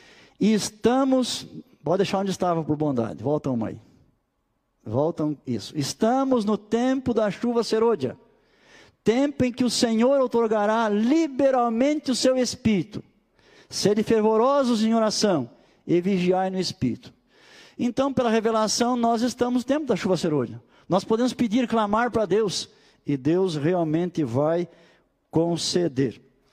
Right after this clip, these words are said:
Agora, quem é que vai receber a chuva serôdia?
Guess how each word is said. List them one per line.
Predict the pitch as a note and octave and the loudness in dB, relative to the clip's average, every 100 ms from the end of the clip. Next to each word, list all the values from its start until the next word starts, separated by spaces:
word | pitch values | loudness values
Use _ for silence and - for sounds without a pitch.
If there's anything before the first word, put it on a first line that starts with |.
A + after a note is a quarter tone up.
| - - - - - - | -20 -20 -20 -20 -20 -4
Agora, | - G3+ B3+ B3+ | -2 0 0 0
quem | C4 - D#4+ D#4 | -2 -4 -2 0
é | C4+ C#4+ | 0 -2
que | C4 | -2
vai | A3+ A#3+ | -2 0
receber | A3+ A3 A3 F#3+ G#3 | 0 -2 -2 0 0
a | G#3 | 0
chuva | F3+ - A3+ A3+ A3+ | -2 -2 0 0 0
serôdia? | G#3 - G#3+ G#3 A3 D#3+ D#3+ C3 G2+ | -2 -2 2 2 0 0 0 -2 -6